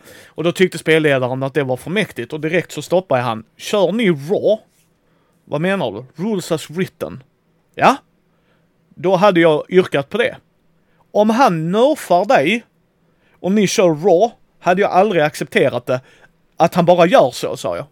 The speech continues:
Jag hade tagit snacket direkt. För kör vi RAW, så är detta RAW. Och vill han, tycker han att det är för mäktigt, att det är för O P, absolut. Då får ni komma överens om,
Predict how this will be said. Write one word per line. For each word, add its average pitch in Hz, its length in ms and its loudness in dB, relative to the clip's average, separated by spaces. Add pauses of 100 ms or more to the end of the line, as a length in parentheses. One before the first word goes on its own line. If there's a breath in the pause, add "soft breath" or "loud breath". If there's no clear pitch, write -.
Jag 190 200 0
hade 185 160 0
tagit 190 220 -2
snacket - 360 -6
direkt. - 420 -6 (480 soft breath)
För 190 140 -2
kör 190 260 4
vi 285 140 4
RAW, 202 480 2
så - 180 0
är 240 140 6
detta 208 260 2
RAW. 233 340 0 (880)
Och 196 180 -4
vill 208 140 2
han, 240 180 -2
tycker 220 240 -2
han 247 120 0
att 220 100 -2
det 180 80 0
är 151 40 -4
för - 140 -10
mäktigt, 269 600 -6
att 139 140 -8
det 131 120 -4
är 127 40 -6
för - 280 -6
O 277 200 0
P, 262 240 2 (160)
absolut. 254 840 -4 (320 soft breath)
Då 226 100 -2
får 220 140 -6
ni 180 140 0
komma 165 320 0
överens 190 480 -2
om, 156 220 -2